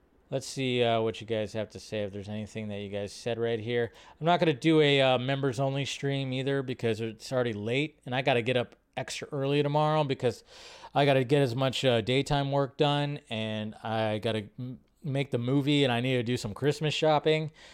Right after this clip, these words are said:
beforehand, so we're not gonna do a members-only stream. Not this week, apologize. So, um, uh, but definitely, uh, you know, we'll do it next week.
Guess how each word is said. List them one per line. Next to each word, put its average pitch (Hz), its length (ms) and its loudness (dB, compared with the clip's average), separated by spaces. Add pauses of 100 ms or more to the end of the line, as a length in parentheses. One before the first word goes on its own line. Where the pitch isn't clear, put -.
(140)
beforehand, 147 680 2
so 107 480 0
we're 127 120 -6
not 123 180 -2
gonna 120 140 2
do 113 300 0
a 107 100 2
members-only 131 580 -2
stream. 131 320 -2
Not 131 240 -2
this 156 220 -2
week, 135 300 2
apologize. 123 760 0 (460)
So, 117 440 2
um, 95 500 0 (420)
uh, 110 300 0
but 107 200 -6
definitely, 123 460 0
uh, 113 180 -2
you 113 160 -2
know, 104 260 -6
we'll 104 120 -10
do 117 160 -2
it 113 80 0
next 113 320 -6
week. 113 440 -4